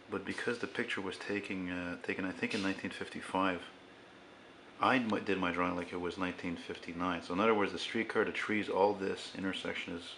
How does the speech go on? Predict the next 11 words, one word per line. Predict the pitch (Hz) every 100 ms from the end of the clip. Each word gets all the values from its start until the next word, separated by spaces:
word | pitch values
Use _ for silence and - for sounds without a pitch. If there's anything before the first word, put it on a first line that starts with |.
| 95
very | 101 101
similar, | - 90 90
if | 87
not, | 90
I | 85 -
try | - 95
to | 90
be | 87
exact | 85 87 -
as | -
possible. | 90 85 - 92